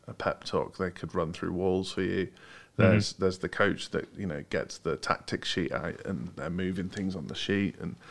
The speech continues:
Speaker 1: and then there's,
Speaker 2: Yep.
Speaker 1: there's the coach that kind of knows the science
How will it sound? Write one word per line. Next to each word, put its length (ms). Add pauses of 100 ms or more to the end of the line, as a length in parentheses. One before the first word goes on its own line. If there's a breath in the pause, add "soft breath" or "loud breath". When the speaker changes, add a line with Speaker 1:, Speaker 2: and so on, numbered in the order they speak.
(240 loud breath)
Speaker 1:
and 140
then 140
there's, 200
Speaker 2:
Yep. 180
Speaker 1:
there's 180
the 120
coach 340
that 120
kind 260
of 180 (460 soft breath)
knows 260
the 120
science 720